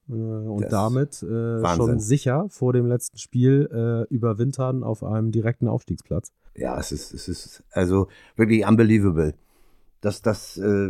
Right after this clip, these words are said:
Speaker 2: sei bei allem Optimismus, aber da, da, damit hätte ich jetzt,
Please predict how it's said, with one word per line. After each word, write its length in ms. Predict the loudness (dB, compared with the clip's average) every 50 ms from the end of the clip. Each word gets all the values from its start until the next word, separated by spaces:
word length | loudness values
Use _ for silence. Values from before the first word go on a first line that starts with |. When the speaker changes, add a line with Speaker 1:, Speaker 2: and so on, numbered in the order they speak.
| -4 -8 -10
Speaker 2:
sei 180 | -6 -6 -6 -4
bei 140 | -2 -4 -2
allem 260 | 0 0 0 2 0
Optimismus, 720 | 0 -2 -2 2 4 4 4 4 2 0 0 0 0 -2
aber 340 | -2 0 2 2 2 0 -2 -6 _ _ _ _ _ _ _
da, 140 | -2 -2 -2
da, 220 | 0 0 -2 -2
damit 340 | 0 2 2 4 4 2 2
hätte 140 | 0 0 -2
ich 100 | 0 0
jetzt, 400 | 0 -2 -2 -4 -10 -16 -16 -10